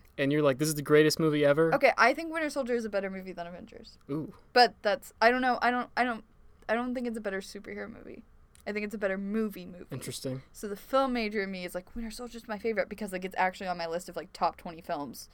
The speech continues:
Speaker 2: Like,
Speaker 1: Yes.
Speaker 2: not just favorite, but, like, best films. Whereas Avengers, for me, I love, but,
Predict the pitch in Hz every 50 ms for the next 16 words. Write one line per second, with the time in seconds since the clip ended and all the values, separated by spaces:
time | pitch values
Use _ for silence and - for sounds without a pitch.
0 | - _ _ _ _ _ _ - _ - - 180 175 147 127 120 117 120 - -
1 | - - 190 196 185 175 190 196 - - 190 180 165 165 147 - 165 117 165 -
2 | - - - 175 135 - - - - - - - - 175 - - - - - -
3 | - - - - 220 220 220 208 202 202 233 240 226 214 196 185 180 175 180 -
4 | - 208 185 180 180 175 170 165 160 - - - - - - 185 185 196 202 208
5 | 196 180 175 165 160 - - - - - _ - - - - 190 175 165 -